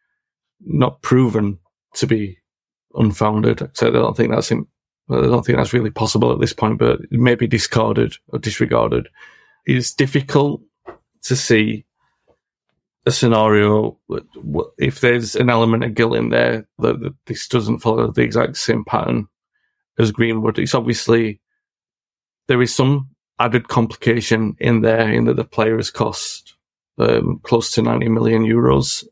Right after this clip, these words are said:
I think that is an added complication on top of the fact that Greenwood was a, he was an homegrown player. We can't get away from that because it's a massive asset.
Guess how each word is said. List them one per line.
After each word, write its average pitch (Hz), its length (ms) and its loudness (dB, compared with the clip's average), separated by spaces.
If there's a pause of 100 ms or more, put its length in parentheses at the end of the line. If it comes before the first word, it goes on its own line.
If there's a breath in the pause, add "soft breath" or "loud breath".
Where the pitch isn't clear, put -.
(140)
I - 100 -10
think 120 200 0
that 113 140 2
is 120 140 2
an 120 120 4
added 120 360 0
complication 127 880 0
on 127 120 -2
top - 260 -2
of 113 200 0
the - 80 -4
fact - 260 -4
that 117 120 0
Greenwood 117 340 -2
was 117 180 0
a, 127 180 -2 (760)
he 131 80 0
was 117 120 4
an 110 60 4
homegrown 113 500 2
player. 120 380 0 (280)
We 135 160 -4
can't 123 300 0
get 120 100 2
away 117 260 4
from 110 240 -2
that 117 200 -4
because - 200 -8
it's - 220 -8
a 117 60 -2
massive 123 400 -4
asset. 120 420 -2